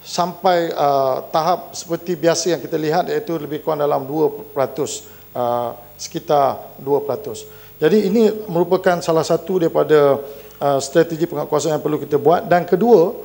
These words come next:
uh, kita juga ma-, dapat lihat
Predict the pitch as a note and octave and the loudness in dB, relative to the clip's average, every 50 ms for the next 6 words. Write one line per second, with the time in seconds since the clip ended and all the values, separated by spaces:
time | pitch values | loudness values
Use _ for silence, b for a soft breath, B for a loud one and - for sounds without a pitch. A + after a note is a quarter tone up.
0 | B B B B B B B B B B B B B - - - D3 D3 D3 C#3+ | B B B B B B B B B B B B B -20 -10 -4 0 0 2 0
1 | C#3+ - - G#3 - B3 A#3+ G3+ F#3+ A3 F#3+ A#3 A3+ A3 G3 G3+ - F3+ F3+ F#3 | 0 -2 -6 0 4 4 4 4 4 4 6 6 6 6 4 0 -2 0 0 0
2 | - - - - - - D3+ E3+ F3+ - - G3 - F3+ F#3 E3 F3 E3+ A#2 A2 | -2 -6 -14 -20 -20 -4 -2 -2 0 2 0 0 0 0 0 0 0 -2 -2 -4